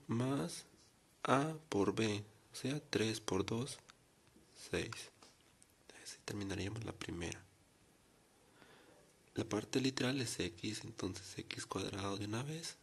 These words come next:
más <clears throat> A más B, tres más dos son cinco, y le coloco el valor de X, más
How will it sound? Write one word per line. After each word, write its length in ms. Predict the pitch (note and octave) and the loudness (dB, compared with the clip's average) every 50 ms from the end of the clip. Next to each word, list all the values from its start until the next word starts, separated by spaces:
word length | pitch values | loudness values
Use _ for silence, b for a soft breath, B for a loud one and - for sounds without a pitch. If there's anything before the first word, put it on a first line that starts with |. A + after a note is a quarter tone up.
| - | -2
más 440 | - G#2 A2+ B2 D3 D#3 - - - - - - - - | 2 4 6 6 4 4 0 -2 -8 -10 -16 -20 -4 0
<clears throat> 1500 | - - - - - - - - - - - - - _ _ _ - - _ _ - - - - - - - - - - - | 2 2 6 6 6 4 4 0 -16 -20 -20 -20 -20 _ _ _ -20 -20 _ _ -20 -20 -20 -16 -16 -16 -16 -16 -16 -8 -2
A 100 | G#2 G#2 | 0 4
más 220 | G#2 G2+ G2 F#2+ F#2+ | 6 6 6 6 6
B, 240 | - A2+ C3 C#3 - | 4 4 2 2 2
tres 180 | - G2+ G#2 | 4 4 6
más 160 | G#2 G2+ G2+ F#2 | 6 4 2 4
dos 200 | - F#2+ F#2+ - | 4 4 2 2
son 200 | - F#2+ F#2 F#2 | 2 0 0 2
cinco, 560 | F#2+ - C3 D3 D#3+ E3+ - - F3+ G3 - - - - - | 2 4 4 4 4 4 2 -2 -2 -4 -6 -10 -16 -8 -4
y 100 | - F#2+ | -2 0
le 160 | F#2 F#2+ - | 0 0 0
coloco 320 | - F#2 F2 - - - | 2 2 2 2 2 0
el 60 | F#2+ F#2 | 0 2
valor 260 | F2+ F2+ F2+ F#2 G2 | 2 2 2 2 2
de 160 | G#2 A2+ B2 | 2 2 2
X, 300 | A#2+ - - - - - - B B B B B B B B B B B B B B | 2 0 -2 -4 -6 -12 -16 B B B B B B B B B B B B B B
más 500 | - A2 G#2+ B2+ C#3+ D3 D3+ - - - | 2 2 4 4 4 2 0 -2 -6 -8